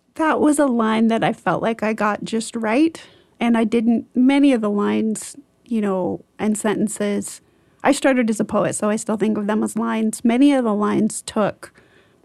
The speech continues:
a long time for me to be happy with them, but that one came out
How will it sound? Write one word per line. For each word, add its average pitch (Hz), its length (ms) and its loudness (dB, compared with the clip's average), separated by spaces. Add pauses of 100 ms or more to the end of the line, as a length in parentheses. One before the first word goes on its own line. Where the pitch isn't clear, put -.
(180)
a 208 80 2
long 220 340 2
time 233 380 0
for 294 140 2
me 285 140 4
to 294 80 2
be 285 120 0
happy 277 340 0
with 285 160 0
them, 277 180 6
but 226 220 -2
that 214 220 2
one 220 360 0 (1000)
came 220 300 -2
out 170 480 0